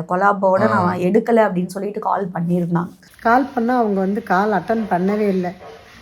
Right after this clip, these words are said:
Speaker 3: என் ஃபோனை கட் பண்ணி விட்டாங்க. அப்பயும் நான் ஒரு வாய்ஸ் நோட் போடுறேன், "ஏன்பா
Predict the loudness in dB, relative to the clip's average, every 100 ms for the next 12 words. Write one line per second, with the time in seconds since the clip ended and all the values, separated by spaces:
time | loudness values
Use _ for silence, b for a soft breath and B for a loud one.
0 | -20 -4 -4 0 2 2 0 -2 -2 0
1 | 0 -2 -6 -4 -4 -8 -18 -20 _ -6
2 | 0 2 4 4 2 4 2 2 -2 -2
3 | -2 -2 0 0 0 -2 0